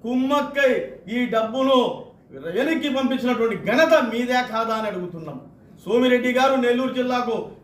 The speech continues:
"మాకు నీళ్లు ఇబ్బంది వస్తుంది, మాకు నీళ్లు రావు, మా ప్రజలు ఇబ్బంది పడతారని" చెప్పి ఒక్కరోజు నీళ్ల ట్యాంకీ మీద పోయి నిరాహార దీక్ష,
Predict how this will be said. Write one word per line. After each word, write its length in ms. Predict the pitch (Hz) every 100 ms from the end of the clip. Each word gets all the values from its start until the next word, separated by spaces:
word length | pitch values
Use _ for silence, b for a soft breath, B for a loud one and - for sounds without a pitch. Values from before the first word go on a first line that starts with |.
| 165
"మాకు 280 | 214 247 233
నీళ్లు 320 | 220 262 254
ఇబ్బంది 360 | 180 247 254
వస్తుంది, 720 | 254 254 240 233 254 269 - - -
మాకు 240 | 208 247
నీళ్లు 420 | 247 220 262 262 226
రావు, 680 | 220 240 262 269 - - -
మా 160 | 240
ప్రజలు 340 | 262 240 262 269
ఇబ్బంది 340 | 180 285 285
పడతారని" 560 | 247 247 269 262 254 240
చెప్పి 380 | 240 339 349 - - - - -
ఒక్కరోజు 760 | - - 226 220 247 240 233 - - -
నీళ్ల 320 | 175 240 262
ట్యాంకీ 500 | - 208 226 254 277
మీద 160 | 254 262 262
పోయి 140 | 247 226
నిరాహార 440 | 214 269 269 262
దీక్ష, 240 | 247 247